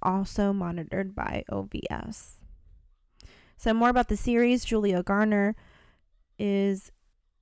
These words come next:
casted to play Sorokin, and she actually visited Sorokin at Rikers Island to prepare for her part.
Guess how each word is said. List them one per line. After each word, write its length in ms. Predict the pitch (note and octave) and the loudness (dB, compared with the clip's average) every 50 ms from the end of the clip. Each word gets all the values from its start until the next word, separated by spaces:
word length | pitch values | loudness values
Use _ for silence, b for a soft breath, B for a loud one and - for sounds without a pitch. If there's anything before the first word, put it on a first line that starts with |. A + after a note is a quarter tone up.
| _ _ - | _ _ -8
casted 640 | - - G#3 F#3+ F#3 F#3+ - - - G3+ G#3 G#3 G3+ | -6 -4 -2 0 0 0 -2 -2 -2 -2 -2 -2 -2
to 100 | - A#3 | -4 -2
play 220 | G#3 - G#3 F#3 F#3 | 2 2 2 2 2
Sorokin, 720 | G3 - B3+ A#3+ A3 F3+ - - - - G#3+ B3+ D#4 D#4+ - - _ b b b b b b b b b b b b b b _ _ _ _ - - - _ _ _ _ _ - | -2 -2 -2 0 0 0 -2 -2 -4 -4 -2 -2 -2 -2 -4 -10 _ b b b b b b b b b b b b b b _ _ _ _ -16 -16 -16 _ _ _ _ _ -4
and 960 | A3 G#3+ G#3+ G#3+ G#3+ G#3 G#3 G3+ G3+ G3+ G3+ G3+ G3 G3+ G3+ G3+ G3+ G3+ B B B B B B B B B - _ _ _ _ _ _ _ _ _ _ _ _ _ _ - | -2 0 0 2 2 2 2 2 2 2 2 2 0 0 0 -2 -2 -4 B B B B B B B B B -20 _ _ _ _ _ _ _ _ _ _ _ _ _ _ -10
she 280 | F#3+ - - A3+ G#3 | -8 -4 -2 -2 0
actually 400 | F#3 G3+ G#3 - - - C#4 C4 | 0 0 -2 -2 -2 -2 -2 -2
visited 420 | A3+ G#3 G3 F#3 G3+ F#3+ F#3+ F#3 - | 0 -2 -2 -2 -2 -4 -4 -4 -6
Sorokin 460 | - G3+ F#3+ - - - - - G3+ | -6 -6 -4 -4 -4 -4 -6 -6 -8
at 140 | - - - | -8 -8 -6
Rikers 460 | - F3+ F#3+ - - G3 G3 F#3+ - - - | -6 -6 -6 -6 -6 -8 -8 -8 -10 -8 -6
Island 460 | A#3 B3+ C4+ C4 A#3 G#3+ G3 G3+ - | -6 -4 -4 -4 -4 -4 -4 -6 -6
to 120 | - G3+ | -8 -6
prepare 460 | G3+ - - - - - F#3+ - F#3 | -4 -2 2 2 2 2 2 -4 -6
for 160 | - - G#3 F#3 | -8 -8 -10 -10
her 200 | - G3 G3 - | -8 -10 -12 -8
part. 340 | - - - - - - | -8 -8 -8 -8 -10 -14